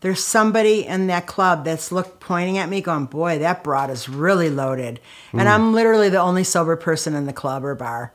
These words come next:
Speaker 1: or
Speaker 2: Yeah.
Speaker 1: concert, you know?
Speaker 2: Yeah.
Speaker 1: 'Cause I can have a lot of fun. I'm like myself, you know?
Speaker 2: Yeah.
Speaker 1: So it's a won-, it's a wonderful thing.
Speaker 2: No, it's great to see that, you know, we're capable of changing and becoming better, and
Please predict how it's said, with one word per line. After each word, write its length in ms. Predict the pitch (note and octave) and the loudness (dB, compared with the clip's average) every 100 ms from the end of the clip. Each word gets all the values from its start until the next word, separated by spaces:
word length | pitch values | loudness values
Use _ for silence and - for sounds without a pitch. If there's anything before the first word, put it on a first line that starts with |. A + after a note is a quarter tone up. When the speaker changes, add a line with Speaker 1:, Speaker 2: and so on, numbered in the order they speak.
| - | 0
Speaker 1:
or 180 | F#3+ | 2
Speaker 2:
Yeah. 60 | F#3+ | 4
Speaker 1:
concert, 480 | F3 C#3+ - G#2+ D2+ - | 2 0 -2 -8 -10 -6
you 120 | F3+ | -2
know? 180 | F3 F3 | 0 0
Speaker 2:
Yeah. 80 | F#2 - - - _ | -4 -14 -20 -20 _
Speaker 1:
'Cause 180 | G#3 F#3 | 0 4
I 140 | A3+ | 4
can 180 | A#3 C4+ | 4 2
have 160 | B3+ | 2
a 60 | G3 F3+ F3+ | 2 0 4
lot 160 | G3+ A3 | 4 4
of 80 | |
fun. 380 | A3 B3 C#4+ G#3 | 0 -2 -2 -2
I'm 160 | D#3 D#3+ | -4 -2
like 200 | E3+ E3+ | -4 -4
myself, 640 | F3 F3 - A3 G3+ - - | -4 -4 -4 -6 -8 -12 -10
you 100 | F3 | -6
know? 240 | D#3+ E3 F3+ | -4 -4 -6
Speaker 2:
Yeah. 120 | - _ _ _ _ | -10 _ _ _ _
Speaker 1:
So 180 | - F#3 | -4 -2
it's 140 | F3+ | -2
a 60 | G3 | -2
won-, 280 | F#3+ G#3 G#3 - | -2 -2 -4 -6
it's 140 | G#3+ | -2
a 40 | A3+ | 0
wonderful 420 | G3 F3 E3+ D3+ | 0 0 -4 -10
thing. 400 | - B2 A#2+ B2+ | -8 -8 -6 -6
Speaker 2:
No, 140 | - A2+ | -4 -2
it's 160 | A2 | -2
great 260 | - B2+ B2 | -2 0 0
to 100 | - | -4
see 260 | F#2+ - G#2 | -6 -4 -4
that, 340 | F#2+ F#2 F2+ F2+ _ _ - | -4 -6 -8 -10 _ _ -16
you 160 | G#2 | -10
know, 320 | F#2+ F2+ F2 F2+ _ _ _ - _ _ _ | -8 -8 -10 -14 _ _ _ -20 _ _ _
we're 240 | - C3 C#3 | -2 2 2
capable 720 | - B2+ B2+ B2 G2+ G#2 G2+ | 0 -2 0 -4 -4 -4 -4
of 160 | F#2 - | -6 -8
changing 680 | - G#2 G#2 F2+ F#2+ F#2 | -4 -2 -2 -4 -6 -8
and 140 | F2+ F2 | -8 -10
becoming 540 | F2 - G2+ F#2+ F2+ | -12 -10 -8 -8 -10
better, 400 | E2 G2 F#2+ F2+ | -10 -10 -10 -10
and 340 | F2+ F2 F2 | -12 -12 -14